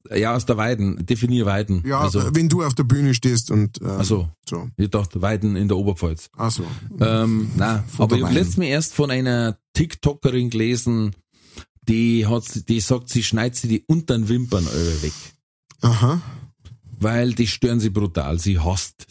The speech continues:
Speaker 1: die mehr oder weniger. Dann haben sie natürlich gesagt, „Wie, hassen, bah, und no body shame.“ Und sie hat gesagt, „Nein, mir gefallen's einfach nicht.“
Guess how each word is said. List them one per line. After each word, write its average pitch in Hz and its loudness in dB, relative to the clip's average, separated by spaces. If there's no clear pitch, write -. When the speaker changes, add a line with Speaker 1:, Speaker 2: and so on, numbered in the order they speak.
Speaker 1:
die 78 0
mehr 78 0
oder 78 0
weniger. 80 0
Dann 67 -4
haben 85 2
sie 85 -4
natürlich 85 0
gesagt, 85 -2
„Wie, 139 0
hassen, 107 -2
bah, 110 -2
und 104 -2
no 113 2
body 117 -2
shame.“ 117 -2
Und 113 0
sie 110 0
hat 113 0
gesagt, 110 -6
„Nein, 160 0
mir 165 4
gefallen's 165 0
einfach 101 2
nicht.“ 113 -2